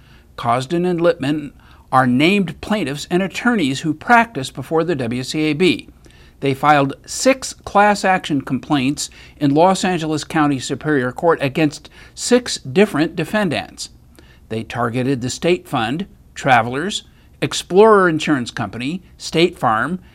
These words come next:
Marriott Claim Services, and Stater Brothers Markets. Each defendant allegedly failed to pay interest owed on attorney fee awards issued by the W C A B.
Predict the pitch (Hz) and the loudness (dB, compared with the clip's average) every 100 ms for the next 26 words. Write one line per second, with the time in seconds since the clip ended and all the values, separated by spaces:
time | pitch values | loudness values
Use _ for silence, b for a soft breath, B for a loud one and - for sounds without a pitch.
0 | b - 139 196 233 220 - 196 202 180 | b -2 4 4 6 4 2 -2 -2 -2
1 | 170 139 135 143 143 147 b b b 135 | -2 -2 -2 -4 -4 -4 b b b -2
2 | 127 - - 208 208 202 156 143 143 147 | -2 0 4 4 4 2 4 4 4 0
3 | 180 202 - - - - - _ b b | 2 2 2 -4 -10 -16 -16 _ b b
4 | b b - 120 123 - 147 - 214 196 | b b -8 -6 -6 -6 -4 -2 0 0
5 | 202 208 220 208 196 202 175 - 202 202 | 2 2 4 2 0 0 -2 2 4 6
6 | 196 180 - 160 - - 233 240 233 - | 4 -2 -2 -2 -2 2 2 2 -2 -2
7 | 196 214 202 175 156 156 156 214 208 - | 4 8 8 6 2 0 -4 -4 -4 -2
8 | 143 123 127 127 135 - - 208 - 117 | 0 2 2 4 2 -2 -2 -2 -2 -2
9 | 113 B B B - 131 165 196 147 127 | -4 B B B 4 6 6 4 2 0
10 | 135 - 175 185 180 240 131 - | -2 -2 0 0 2 2 2 -2